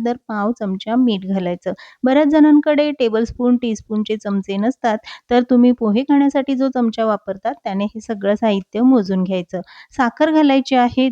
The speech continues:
दोन चमचे, म्हणजे दोन टेबलस्पून. ढोकळ्यामध्ये हळद अगदी कमी घालायची, फक्त दोन चिमूट यामध्ये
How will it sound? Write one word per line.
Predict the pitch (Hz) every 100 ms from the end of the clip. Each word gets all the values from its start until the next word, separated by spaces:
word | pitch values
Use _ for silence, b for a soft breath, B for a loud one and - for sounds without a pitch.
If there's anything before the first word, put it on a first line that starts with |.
| 226
दोन | 214 254 320
चमचे, | 233 190 - 226 359
म्हणजे | 202 196 214 240
दोन | 190 190 247 -
टेबलस्पून. | 208 185 175 170 - 185 175 _ _ 240
ढोकळ्यामध्ये | 226 - 254 294 285 294
हळद | 262 254
अगदी | 262 220 214
कमी | 262 233 208
घालायची, | 208 190 180 -
फक्त | - 254 - 294
दोन | 254 262 285
चिमूट | 294 254 254
यामध्ये | 247 220 208 202